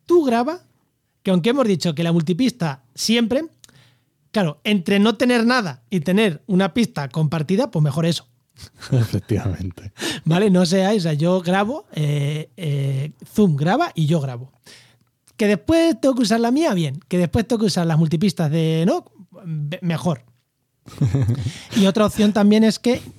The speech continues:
Speaker 1: eh, todos nos grabemos en local, que no lo hemos dicho. Yo me grabo en local y Enoch se graba en local y me pasa luego la pista. Aquí el problema es que tenemos un invitado que no se puede grabar en local. Pero bueno,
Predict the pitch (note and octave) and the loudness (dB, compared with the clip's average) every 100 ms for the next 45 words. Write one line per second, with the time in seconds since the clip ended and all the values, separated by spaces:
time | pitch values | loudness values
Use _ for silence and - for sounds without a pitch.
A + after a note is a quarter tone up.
0 | - E3+ D#3 F3+ F#3 G3 F#3+ F#3 G3 G3+ | -6 -4 -2 0 2 4 2 2 2 2
1 | D#3+ C#3+ F3+ C3+ D3+ E3+ D3 E3 F3 B2 | 0 0 -4 -2 -2 0 0 0 -2 -6
2 | - - _ - F3 F#3 F3 F3 F3 F3 | -10 -20 _ -8 0 2 4 4 2 2
3 | G3+ A3+ - _ - D#3+ D#3+ F#3 - - | 0 -2 -6 _ -4 0 2 0 -2 -4
4 | D3+ D#3 C#3+ D3 F3+ G#3 - D#3+ D3+ E3+ | -2 0 0 -2 -4 -6 -4 -2 0 -2
5 | E3 C3+ C3 D#3 - A#2 - - - _ | -2 -4 -4 -6 -6 -12 -18 -20 -20 _
6 | - D3+ F3 F#3 F#3+ D#3 D#3 F3 E3+ E3 | -6 -2 0 2 2 0 0 2 2 2
7 | E3 E3 F3 D#3+ C#3 C#3 C3+ C#3 C3 B2+ | 0 0 0 0 -2 -2 -2 -2 -2 -4
8 | F#3 E3 - - - D#3 F3+ | -4 -6 -8 -18 -4 0 0